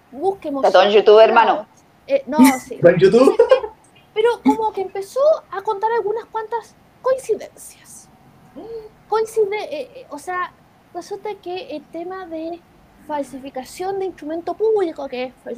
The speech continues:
Speaker 1: eh, eh, ha estado al borde de estar encanado Ancalao, por esa razón,
Speaker 2: Han
Speaker 1: como
Speaker 2: calado el
Speaker 1: cuatro
Speaker 2: encanado.
Speaker 1: veces. No, sí, eh, como cuatro veces.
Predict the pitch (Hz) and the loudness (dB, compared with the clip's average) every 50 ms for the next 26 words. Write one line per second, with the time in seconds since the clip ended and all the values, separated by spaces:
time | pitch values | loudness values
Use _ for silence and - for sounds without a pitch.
0 | - - 269 254 - - - _ _ _ _ - - - _ _ _ 240 277 - | -10 -6 -6 -6 -6 -6 -18 _ _ _ _ -20 -20 -20 _ _ _ -10 -10 -10
1 | - _ _ _ _ _ _ 311 339 - _ _ 381 370 370 392 403 415 427 - | -12 _ _ _ _ _ _ -12 -12 -12 _ _ -6 -4 -2 0 0 0 -2 -4
2 | - - 285 277 254 254 302 339 349 349 339 381 370 381 - 262 - _ _ 240 | -6 -4 -4 -4 -4 -2 -4 -4 -4 -4 -6 -6 -8 -8 -10 -14 -20 _ _ -6
3 | 277 269 - 311 302 339 339 339 _ - 262 262 285 320 339 330 277 247 285 381 | -6 -6 -6 -10 -10 -10 -10 -14 _ -14 -12 -10 -8 -8 -6 -6 -6 -6 -6 -8
4 | - _ _ _ _ _ _ _ - 269 269 - - 262 269 285 285 302 294 285 | -8 _ _ _ _ _ _ _ -12 -12 -12 -10 -10 -10 -8 -6 -6 -6 -6 -6
5 | 285 262 349 349 - 403 359 349 339 - - 214 208 - 254 - - - 202 202 | -6 -8 -8 -8 -8 -8 -8 -10 -12 -8 -8 -2 0 0 -2 0 2 2 4 6
6 | 208 214 226 220 220 214 214 - 208 185 196 202 196 190 190 202 - - 349 330 | 8 8 8 6 4 2 2 2 2 2 4 6 6 6 6 4 -2 -8 -10 -10
7 | 320 - _ _ _ _ _ _ 370 494 640 640 - 679 679 679 640 466 - _ | -10 -12 _ _ _ _ _ _ -2 0 0 0 -2 -4 -4 -2 -4 -4 -6 _
8 | _ _ _ _ _ _ _ - - - - _ _ _ - 330 370 392 381 - | _ _ _ _ _ _ _ -18 -18 -18 -18 _ _ _ -10 -8 -8 -8 -8 -6
9 | - 285 240 208 214 - - 262 240 247 320 466 571 - - 269 - - - - | 0 0 2 2 0 -6 -8 -8 -6 0 0 0 0 0 -6 -14 -16 -16 -20 -20
10 | - - _ | -20 -20 _